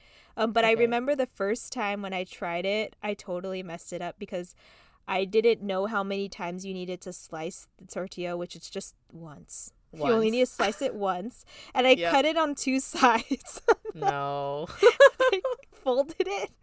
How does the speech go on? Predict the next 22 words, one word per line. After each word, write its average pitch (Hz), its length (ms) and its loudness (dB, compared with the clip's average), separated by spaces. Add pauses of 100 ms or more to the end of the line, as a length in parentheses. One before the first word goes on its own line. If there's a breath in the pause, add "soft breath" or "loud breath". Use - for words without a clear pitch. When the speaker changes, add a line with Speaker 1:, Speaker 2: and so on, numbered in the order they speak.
(420 loud breath)
Speaker 1:
and 285 160 4
everything 269 480 4
just - 260 -6
fell 247 280 4
out. 202 320 0 (180)
Speaker 2:
Fell 170 200 6
out? 202 380 6
Speaker 1:
<sighs> 254 60 0 (360 loud breath)
And 254 120 -6
that 190 120 -2
was 190 120 -4
a 196 80 -10
sad - 280 -12
time, - 260 -14
but, - 220 -12 (180)
you 226 140 -12
know, 254 160 -14
you 240 160 -10
live 214 160 -8
and 214 100 -8
you 208 100 -8
learn. 202 420 -12